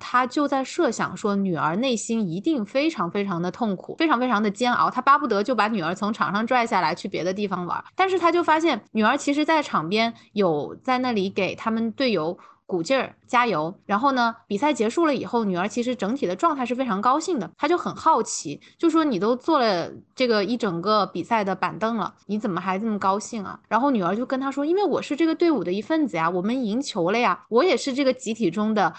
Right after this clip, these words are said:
一员啊。”然后她的父亲就非常的惊讶，因为他觉得他的女儿竟然有这么强的这种集体荣誉感，而且呢，她能够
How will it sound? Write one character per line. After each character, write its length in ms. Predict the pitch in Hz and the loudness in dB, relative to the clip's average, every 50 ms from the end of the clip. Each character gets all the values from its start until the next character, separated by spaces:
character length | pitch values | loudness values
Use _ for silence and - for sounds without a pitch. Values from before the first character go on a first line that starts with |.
| - _ - | -10 _ -6
一 180 | 269 262 247 | -4 -2 0
员 220 | 208 175 165 156 147 | 0 0 0 -2 0
啊。” 300 | 175 180 - 240 - - _ | 0 0 0 0 -4 -8 _
然 120 | - 220 233 | 0 2 4
后 140 | 285 277 | 4 2
她 220 | 269 - - 285 285 | 2 2 2 2 2
的 80 | 269 | 2
父 180 | 247 - 277 269 | 0 -2 -4 -6
亲 200 | 254 - 240 240 | -4 -4 -4 -2
就 140 | 233 254 240 | 0 0 0
非 240 | 214 - 254 277 294 | 0 0 0 0 0
常 220 | 269 220 180 180 | 0 -4 -6 -4
的 80 | 175 180 | -4 -6
惊 260 | 170 - 196 190 196 | -6 -6 -6 -4 -2
讶， 160 | 208 202 214 | -2 -2 -2
因 80 | 240 285 | -2 -2
为 160 | 320 320 294 | -2 -2 -2
他 180 | - - 311 | 0 -2 0
觉 140 | 254 240 226 | 2 2 2
得 100 | 240 247 233 | 2 0 0
他 120 | - 269 | -2 -2
的 100 | 262 277 | -2 0
女 140 | 254 214 175 | 0 -2 -2
儿 140 | 165 175 190 | -2 -4 -6
竟 220 | - - 339 311 | -4 -4 -4 -2
然 120 | 240 196 | -2 -2
有 100 | 208 190 147 - _ | -2 -4 -6 -6 _
这 100 | - 370 | -2 -2
么 140 | 320 233 190 | 0 0 -4
强 340 | - - - 147 117 151 | -6 -8 -10 -10 -8 -4
的 160 | 175 175 156 - - - - _ _ | -4 -4 -4 -4 -10 -20 -20 _ _
这 140 | - 262 240 | -2 0 0
种 260 | - 196 170 156 - - _ _ | 0 -2 -4 -4 -8 -14 _ _
集 200 | _ - - 220 | _ -6 -4 -4
体 200 | 233 - - 240 | -4 -4 -2 0
荣 280 | 190 170 170 165 165 190 | 0 0 0 0 -2 -2
誉 140 | 214 220 208 | -2 -2 -4
感， 220 | - 156 104 - _ _ | -4 -6 -8 -10 _ _
而 180 | _ - 214 254 | _ 0 0 0
且 220 | 254 - 277 214 | 0 0 -2 -2
呢， 240 | 175 170 160 175 - | -2 -2 -2 -4 -4
她 280 | - - - 262 254 254 | -6 -4 -2 0 0 2
能 220 | 233 196 175 190 | 2 0 -2 0
够 300 | 214 285 269 214 - - | 0 2 2 2 0 -2